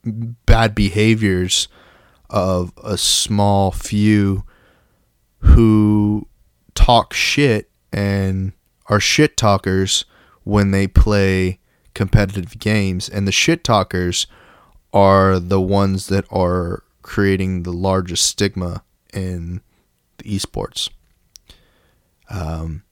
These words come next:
so I've covered a lot in this episode, and I feel like that I,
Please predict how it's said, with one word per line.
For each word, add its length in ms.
so 180
I've 200
covered 340
a 60
lot 640
in 320
this 220
episode, 720
and 580
I 280
feel 400
like 500
that 300
I, 180